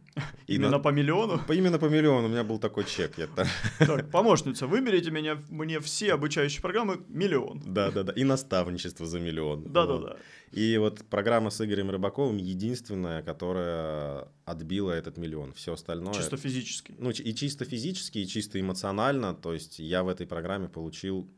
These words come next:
Speaker 2: больше, чем заплатил. Во всех остальных, все, кто знает, где я там был, не как бы, я бы написал бы: «Верните деньги», но уж не делаю это. Намекнул вообще.
Speaker 1: А, Игорь Рыбаков, ну вы про рекламу тоже поняли.
Speaker 2: Да,
Speaker 1: Намёк
Speaker 2: да,
Speaker 1: такой.
Speaker 2: да.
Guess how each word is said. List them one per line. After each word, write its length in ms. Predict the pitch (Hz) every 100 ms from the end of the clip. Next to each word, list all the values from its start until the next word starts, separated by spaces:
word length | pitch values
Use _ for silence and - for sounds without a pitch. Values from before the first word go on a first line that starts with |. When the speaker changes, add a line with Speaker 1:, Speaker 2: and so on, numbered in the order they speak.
| _ _ -
Speaker 2:
больше, 400 | 80 92 101 90
чем 300 | - 82 85
заплатил. 580 | 80 80 82 - 69 - _
Во 100 | 85
всех 240 | - - 190
остальных, 580 | - 92 98 156 180 - _
все, 200 | - 110
кто 220 | 107 - 98
знает, 400 | 92 98 95 90
где 200 | 90 87
я 40 |
там 220 | 90 82
был, 260 | 98 117 - - _ _ _ _ _ _ _
не 360 | 80 82 92 101
как 220 | - 92
бы, 60 | 85
я 140 | 95
бы 240 | 98 95 92 - -
написал 560 | 90 92 90 - 101 101
бы: 100 | 90
«Верните 340 | 90 90 92
деньги», 300 | 95 131 120
но 220 | 85 92 87
уж 160 | 76 -
не 80 | 73
делаю 340 | 71 67 65
это. 140 | 64 - -
Намекнул 480 | 80 87 92 82 71
вообще. 220 | 62 -
Speaker 1:
А, 560 | - - - - 110 147
Игорь 300 | 156 151 156
Рыбаков, 440 | 143 147 156 143
ну 160 | 139 151
вы 220 | 139 156
про 240 | 135 135 143
рекламу 380 | 147 156 143 123
тоже 220 | 127 120
поняли. 400 | 120 113 104 - -
Speaker 2:
Да, 300 | 82 85 82
Speaker 1:
Намёк 240 | 123 87
Speaker 2:
да, 60 | 80
Speaker 1:
такой. 180 | 76 73 -
Speaker 2:
да. 220 | 73 73